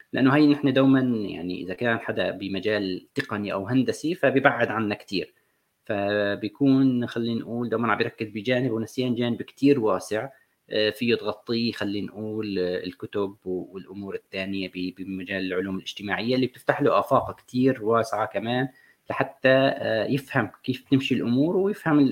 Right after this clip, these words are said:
الأمور بالسياق الصحيح. يعني أنا باعتبار جاي من خلفية إني يعني كمبيوتر ساينس، فكان عندي هذا الشيء قاطعه من الأول. تركيزي خلينا نقول الفترة الأخيرة كان، آه، بعد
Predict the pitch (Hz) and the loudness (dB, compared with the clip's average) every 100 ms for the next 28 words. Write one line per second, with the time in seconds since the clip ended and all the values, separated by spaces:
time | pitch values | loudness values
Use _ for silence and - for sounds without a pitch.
0 | 110 110 120 110 104 - 92 - - - | 2 0 0 -2 -2 0 -2 -4 -18 -20
1 | - - _ _ _ _ _ - 113 160 | -20 -20 _ _ _ _ _ -2 0 4
2 | 151 143 143 151 135 131 131 113 - 107 | 4 6 8 8 8 6 6 2 -4 -6
3 | - 135 110 117 101 90 - 87 90 92 | -2 -2 0 -2 -4 -4 -6 -6 -4 -6
4 | - _ - 101 135 139 - 160 120 139 | -8 _ -8 -2 2 2 4 4 4 2
5 | 147 156 151 143 127 120 120 - 123 - | 0 4 6 6 4 0 -2 -4 -6 0
6 | 117 92 90 95 - 95 98 123 - 110 | -2 -2 -6 -6 -4 -2 -2 -4 -8 -8
7 | - 170 165 110 - 117 104 107 95 92 | -4 -2 0 -2 -4 -4 -2 -4 -6 -6
8 | 139 127 113 85 - 113 101 - 95 107 | -4 -2 -2 -4 -6 -2 -2 -4 -4 -4
9 | - _ _ _ _ _ 90 98 101 110 | -8 _ _ _ _ _ -2 -2 4 2
10 | 95 | 2